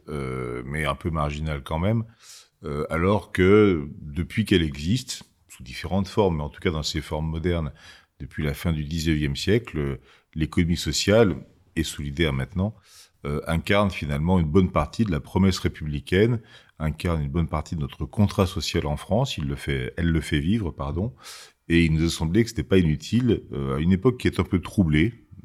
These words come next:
dans notre démocratie, où les principes fondamentaux de notre République sont contestés, où des interrogations existent quant à l'avenir de notre modèle social,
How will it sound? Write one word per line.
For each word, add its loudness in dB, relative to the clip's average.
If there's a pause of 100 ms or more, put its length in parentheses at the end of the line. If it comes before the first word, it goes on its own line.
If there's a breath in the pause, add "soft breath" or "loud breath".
(120)
dans -4
notre -4
démocratie, -4 (540 loud breath)
où -4
les 0
principes -6
fondamentaux 4
de 2
notre -2
République -6
sont -6
contestés, 2
où 2
des 0
interrogations 0
existent -4
quant -8
à -2
l'avenir 0
de -4
notre -8
modèle -6
social, 0